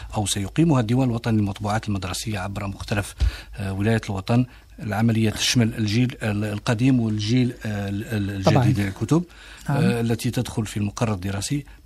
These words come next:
Speaker 1: بمعنى أن كل الكتب متوفرة.
Speaker 2: بالطبع كل الكتب متوفرة، وها هي الآن، آه، أمامك موجودة عندي، أنا تحصلت عليها من الديوان الوطني للمطبوعات المدرسية،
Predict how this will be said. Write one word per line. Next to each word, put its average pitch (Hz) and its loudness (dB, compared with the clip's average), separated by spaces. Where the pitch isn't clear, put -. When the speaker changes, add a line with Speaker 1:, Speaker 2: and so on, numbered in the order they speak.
Speaker 1:
بمعنى 151 4
أن 160 4
كل 185 2
الكتب 160 0
متوفرة. 151 0
Speaker 2:
بالطبع 175 6
كل 208 6
الكتب 190 6
متوفرة، 165 6
وها 196 8
هي 196 6
الآن، 175 2
آه، 156 4
أمامك 165 4
موجودة 143 0
عندي، 139 -2
أنا 131 -4
تحصلت - 0
عليها 147 4
من 143 6
الديوان 139 2
الوطني 135 0
للمطبوعات 131 0
المدرسية، 165 6